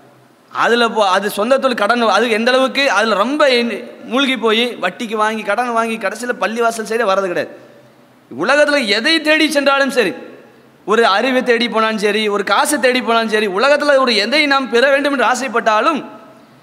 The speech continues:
மறுமையை மறந்துடாத அளவுக்கு தான் நம்ம வச்சுக்கணும். இந்த காரியத்தை செய்ய போறோமா, நாம மார்க்கத்தை விட்டு தடம் புரண்டு போயிடுவோம், மார்க்கத்துக்கு நமக்கு சம்மந்தம் இல்லாம போயிடும்,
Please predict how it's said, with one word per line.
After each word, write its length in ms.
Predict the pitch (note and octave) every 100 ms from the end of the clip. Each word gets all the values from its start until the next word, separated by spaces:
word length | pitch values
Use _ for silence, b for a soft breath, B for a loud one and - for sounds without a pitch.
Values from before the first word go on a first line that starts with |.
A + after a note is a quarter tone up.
| _ A#2
மறுமையை 500 | C3 G3 C#4+ C#4+ C#4+
மறந்துடாத 580 | B3 G3 A#3 C4 C4+ B3+
அளவுக்கு 280 | A#3+ D4 D4
தான் 120 | C#4+
நம்ம 200 | A#3+ G#3+
வச்சுக்கணும். 320 | G3+ A3 C#3+ - - - - - - _
இந்த 340 | C#3+ G#3 B3 B3+
காரியத்தை 440 | G#3 C4 D#4 D4
செய்ய 280 | C4 B3+ D4
போறோமா, 600 | C4 C#4 C4 C#4+ C4 G#3+ - - - - - _ _ _ -
நாம 320 | D#3+ B3 B3+
மார்க்கத்தை 600 | G3+ B3+ D4+ D4 C4 C#4
விட்டு 180 | C#4 C#4+
தடம் 240 | A#3 C#4+
புரண்டு 360 | C#4 C#4 A#3+ B3+
போயிடுவோம், 360 | A#3+ A#3+ A#3 E3+
மார்க்கத்துக்கு 540 | G#3 C#4+ D4 D4 D4+
நமக்கு 300 | C#4 A#3+ C#4+
சம்மந்தம் 340 | - A3 D4+ D4+
இல்லாம 380 | C#4+ C#4 A#3+ A#3+
போயிடும், 340 | A3+ A#3+